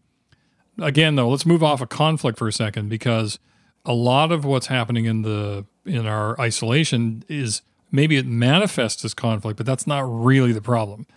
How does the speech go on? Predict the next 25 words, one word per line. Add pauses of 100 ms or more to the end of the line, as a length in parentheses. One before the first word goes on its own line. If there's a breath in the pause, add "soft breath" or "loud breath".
(200 soft breath)
Everyone
doesn't
hate
everybody
right
now. (520 soft breath)
They're
just
responding
with
a
short
fuse. (400 soft breath)
They're
a
little
bit
on
edge
because
there's
a
lot
more
anxiety.